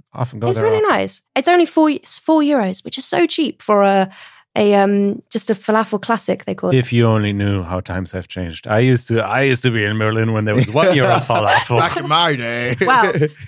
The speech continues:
Speaker 2: when you're
Speaker 1: Those
Speaker 2: from
Speaker 1: were the
Speaker 2: London,
Speaker 1: days.
Speaker 2: where it's, like, eight, eight pounds. For, oh, what was I? Oh,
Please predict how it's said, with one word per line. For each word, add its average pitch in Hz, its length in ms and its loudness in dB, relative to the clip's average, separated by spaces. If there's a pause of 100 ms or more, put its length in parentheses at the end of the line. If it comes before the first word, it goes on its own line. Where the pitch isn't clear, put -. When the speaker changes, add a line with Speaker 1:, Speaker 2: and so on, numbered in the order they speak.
(180)
Speaker 2:
when 240 180 -2
you're 254 100 2
Speaker 1:
Those 175 120 4
Speaker 2:
from 269 100 0
Speaker 1:
were - 60 4
the 294 100 4
Speaker 2:
London, 120 160 2
Speaker 1:
days. 113 160 2
Speaker 2:
where 107 160 2
it's, 104 180 -6
like, 202 340 -2 (140)
eight, 269 280 -2 (200)
eight 359 260 0 (160)
pounds. 320 500 -2
For, - 180 -12
oh, 220 200 2
what 220 340 -6
was - 100 -6
I? 247 80 -6 (120)
Oh, 240 380 0